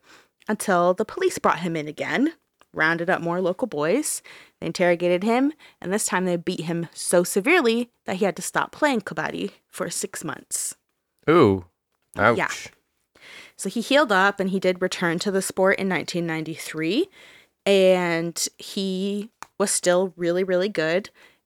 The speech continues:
Speaker 1: uh, to the point that he was, like, known as this, like, local star.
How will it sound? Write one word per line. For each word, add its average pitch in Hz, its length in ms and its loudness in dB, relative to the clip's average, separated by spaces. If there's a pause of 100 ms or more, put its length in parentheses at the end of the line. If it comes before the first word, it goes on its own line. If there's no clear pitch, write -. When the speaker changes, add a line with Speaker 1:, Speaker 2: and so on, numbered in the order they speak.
Speaker 1:
uh, 175 160 0
to - 100 -10
the 185 80 -2
point 226 220 0
that 240 100 2
he 208 120 0
was, 202 280 -2
like, 170 260 -2
known 160 300 -2
as 170 140 -4
this, - 220 -8
like, 160 200 -8
local 156 380 -6
star. - 720 -4